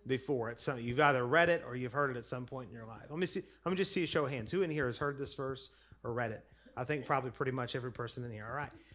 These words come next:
I'm gonna move some things around for you. This is how we have traditionally interpreted this verse.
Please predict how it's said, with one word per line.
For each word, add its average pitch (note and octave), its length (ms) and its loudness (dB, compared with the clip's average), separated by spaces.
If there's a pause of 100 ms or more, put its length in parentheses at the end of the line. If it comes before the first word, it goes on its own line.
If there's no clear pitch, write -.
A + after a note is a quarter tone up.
(440)
I'm D3 100 4
gonna D3+ 100 2
move D3+ 220 2
some D3 160 0
things C3+ 220 -2
around B2 300 -2
for F#2+ 200 -12
you. F2+ 140 -16 (1900)
This A3 260 8
is A3 160 4
how F3 280 6
we C#3+ 180 2
have D3 160 2
traditionally C#3+ 640 0
interpreted B2 560 -2
this A2+ 160 -6
verse. - 540 -8